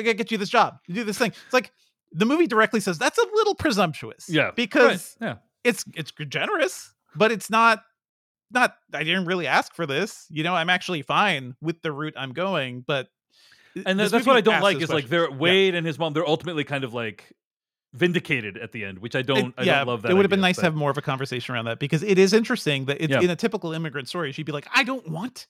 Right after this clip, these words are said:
Speaker 1: I don't want your dream,
Speaker 2: <laughs>
Speaker 1: Dad. I'm not you."
Speaker 2: Right,
Speaker 1: Whereas
Speaker 2: right.
Speaker 1: this one, she's like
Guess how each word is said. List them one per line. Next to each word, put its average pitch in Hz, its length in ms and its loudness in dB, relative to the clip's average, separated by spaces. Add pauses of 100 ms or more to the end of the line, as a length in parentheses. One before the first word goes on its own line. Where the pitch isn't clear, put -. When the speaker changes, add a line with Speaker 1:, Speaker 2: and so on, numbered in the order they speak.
Speaker 1:
I - 80 -14
don't 123 220 -16
want 175 280 -8
your 254 120 -8
dream, 156 420 -4
Speaker 2:
<laughs> - 60 -8
Speaker 1:
Dad. 226 680 2 (240)
I'm 233 160 2
not 269 320 -2
you." 220 460 0
Speaker 2:
Right, 139 420 0
Speaker 1:
Whereas 190 180 4
Speaker 2:
right. 185 60 0
Speaker 1:
this 196 120 -4
one, 240 120 -2
she's 214 200 -4
like 214 220 -2